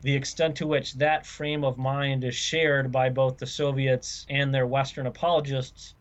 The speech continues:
And also, I suppose, how seductive that thinking might be. Maybe the movie could have done a better job of that. I think Durante, in a way, it's easy to kind of hate him. He's a pretty repellent character. Although Ada Brooks,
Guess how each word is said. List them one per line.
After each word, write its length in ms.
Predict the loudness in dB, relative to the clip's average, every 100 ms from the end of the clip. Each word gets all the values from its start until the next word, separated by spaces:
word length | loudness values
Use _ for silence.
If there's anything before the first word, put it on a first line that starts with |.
| _
And 100 | 0
also, 300 | 0 0 2
I 60 | 2
suppose, 460 | 0 0 2 2
how 160 | 2 -2
seductive 680 | 0 -2 0 -2 -2 -6 -2
that 320 | 0 0 -2
thinking 480 | -6 -6 -4 -4 -2
might 280 | 0 0 -2 -6
be. 460 | -2 0 0 -4 -8 -16 _ -4
Maybe 180 | -2
the 80 | 0
movie 220 | -2 -2
could 160 | -2 -2
have 80 | 0
done 140 | -2
a 40 | -2
better 260 | -2 -2
job 300 | -2 -2 0
of 120 | -2
that. 220 | 0 2 2
I 60 |
think 300 | 0 -4 -6 -10
Durante, 520 | -4 0 2 0 -2 -2
in 80 |
a 60 | 0
way, 260 | 2 2 2
it's 160 | -2
easy 320 | -6 -4 -4
to 100 | -6
kind 240 | -6 -2 -2
of 100 | -2
hate 240 | -4 -4
him. 360 | -2 -2 -2 -4
He's 180 | -4 -2
a 80 |
pretty 340 | -4 -2 -2 2
repellent 680 | 0 -2 0 2 0 -4 -4
character. 580 | 0 0 0 -4 -2
Although 260 | 0 2 2
Ada 200 | 0 -2
Brooks, 580 | -2 -2 -2 -4 -14 -16